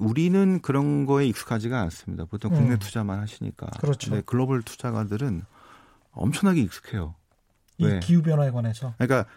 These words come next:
Speaker 2: 예.
Speaker 1: 정치, 경제, 외적인
Speaker 2: 예.
Speaker 1: 이벤트라고 제가 저번에 한번 이벤트 리스크를 말씀드렸죠.
Speaker 2: 거기다 그게 훨씬 더 큰 시각인 것 같아요. 어떻게 보면.
Speaker 1: 맞습니다.
Speaker 2: 예.
Speaker 1: 이제 캘리포니아에 산불이
Speaker 2: 음.
Speaker 1: 나면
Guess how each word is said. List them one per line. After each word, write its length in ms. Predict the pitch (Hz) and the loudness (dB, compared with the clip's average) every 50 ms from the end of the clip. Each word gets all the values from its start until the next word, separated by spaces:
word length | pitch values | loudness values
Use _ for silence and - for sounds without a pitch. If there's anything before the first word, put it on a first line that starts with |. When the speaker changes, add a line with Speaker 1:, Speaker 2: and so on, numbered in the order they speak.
| - - 151 | -10 -4 -2
Speaker 2:
예. 200 | 135 127 113 - | 0 0 0 0
Speaker 1:
정치, 280 | - 123 135 135 - 131 | 2 2 2 2 2 2
경제, 220 | 127 117 117 127 | 2 2 4 4
외적인 640 | 101 95 110 - - 139 131 110 98 87 107 165 - - | 4 4 4 2 2 0 0 2 2 0 0 -2 -4 0
Speaker 2:
예. 60 | - 117 | 2 2
Speaker 1:
이벤트라고 840 | - 147 147 151 - - - 107 92 87 82 85 90 98 85 90 92 | 4 6 4 4 2 0 -2 -2 -2 -2 -2 -2 -2 -2 -2 -2 -4
제가 220 | - - 87 85 | -4 -4 -6 -6
저번에 300 | - - 101 95 95 101 | -4 -4 -4 -2 -2 -2
한번 260 | 98 85 80 85 80 - | -2 -4 -4 -4 -4 -2
이벤트 380 | 90 110 120 127 123 113 - | 0 2 2 2 0 0 -2
리스크를 340 | 98 90 - - - 104 95 | -2 -2 -4 -4 -10 -8 -6
말씀드렸죠. 800 | 87 85 82 - - - - 87 85 82 - - - - - 185 | -6 -6 -8 -10 -12 -12 -12 -10 -10 -12 -12 -10 -10 -8 -8 -8
Speaker 2:
거기다 360 | - - 143 175 202 226 208 | -4 -2 0 0 0 0 -2
그게 260 | - - 151 156 220 202 | -2 -2 0 2 2 2
훨씬 320 | 175 - 285 285 - 339 | 0 0 -4 -6 -4 -4
더 80 | 311 - | -4 -4
큰 260 | - - - 359 381 | -4 -4 -4 -4 -4
시각인 460 | - - - 339 302 302 277 254 240 | -2 -2 -2 2 2 2 2 2 2
것 80 | 220 180 | 0 0
같아요. 420 | 135 123 117 - - 135 185 285 - | 0 -2 -2 -2 -2 -2 -2 -4 -4
어떻게 260 | 214 160 - - 185 | -8 -8 -4 -2 0
보면. 160 | 151 135 120 | 0 2 2
Speaker 1:
맞습니다. 300 | 113 110 110 101 - - - | 2 2 0 0 -2 -2 0
Speaker 2:
예. 80 | 160 147 | 2 4
Speaker 1:
이제 200 | 131 127 120 110 | 4 4 2 0
캘리포니아에 640 | - - 156 160 170 - - 151 139 139 135 131 127 | 0 0 2 2 2 2 0 -2 0 2 2 0 0
산불이 720 | 110 - - 147 156 - - 139 - 98 98 107 98 85 202 | -2 -2 -4 -6 -6 -6 -6 -4 -2 -2 -2 -2 -2 2 4
Speaker 2:
음. 280 | 170 156 139 117 107 95 | 4 4 4 2 0 -2
Speaker 1:
나면 400 | - 92 92 110 127 123 98 82 | -4 -4 -4 -2 -2 -2 -4 -4